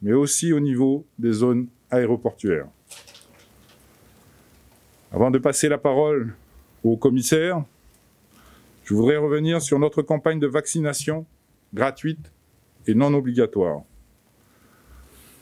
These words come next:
Le gouvernement collégial a privilégié le libre choix de chacune et de chacun. Mais face à cette pression plus forte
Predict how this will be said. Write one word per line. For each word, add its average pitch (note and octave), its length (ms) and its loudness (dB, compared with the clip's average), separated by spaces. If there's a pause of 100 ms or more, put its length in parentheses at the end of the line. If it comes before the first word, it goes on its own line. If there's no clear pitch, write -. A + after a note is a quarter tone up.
(460)
Le - 60 -8
gouvernement C3+ 460 2
collégial D3 680 0
a A#2 100 0
privilégié C#3 800 0
le G#2 160 -4
libre D3+ 540 0
choix F2+ 360 -6 (420)
de G#2+ 100 2
chacune C#3+ 600 -2 (220)
et A2 80 0
de A2 80 2
chacun. - 440 -2 (1800)
Mais A2 100 2
face F3 280 0
à F3 60 4
cette - 280 -2
pression F#3 460 -2
plus F3+ 220 0
forte - 500 -4